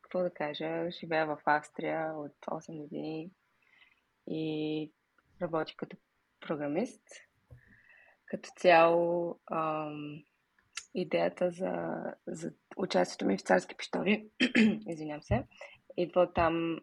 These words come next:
а, че просто ми харесва да, да науча малко повече, обичам да задавам въпроси и мога да си представя човек, който е на позиция, в, в позицията на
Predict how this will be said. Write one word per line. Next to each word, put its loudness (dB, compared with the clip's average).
а, 0
че -2
просто -6
ми -2
харесва 0
да, 0
да -4
науча -2
малко 0
повече, 6
обичам -2
да -6
задавам 2
въпроси 0
и -2
мога 0
да -4
си -14
представя 0
човек, -4
който -4
е -6
на -6
позиция, -4
в, -8
в 0
позицията -4
на 0